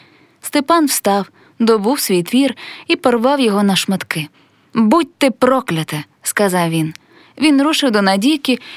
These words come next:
хоч йому однаково було, бачити її чи ні.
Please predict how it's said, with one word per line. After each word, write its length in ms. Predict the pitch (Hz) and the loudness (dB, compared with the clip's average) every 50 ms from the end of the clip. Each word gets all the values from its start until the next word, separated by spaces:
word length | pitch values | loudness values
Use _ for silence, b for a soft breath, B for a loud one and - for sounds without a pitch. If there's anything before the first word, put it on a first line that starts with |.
| B B | B B
хоч 260 | - - 359 - - | -4 -2 -2 0 2
йому 220 | 294 277 262 262 | 2 2 4 2
однаково 560 | 247 233 214 233 294 330 311 - 226 190 190 185 | 2 0 2 0 0 0 0 0 0 0 0 0
було, 380 | 175 185 180 180 180 170 156 170 | 0 -2 0 0 0 0 -2 -4
бачити 540 | 208 - 196 269 202 190 - 240 208 - 196 | -4 -2 0 0 0 0 -2 -6 -2 -2 -2
її 200 | 180 175 175 175 | 0 0 -2 -2
чи 200 | 170 - - 208 | -2 -2 0 0
ні. 240 | 185 160 143 143 131 | 0 0 0 -2 -6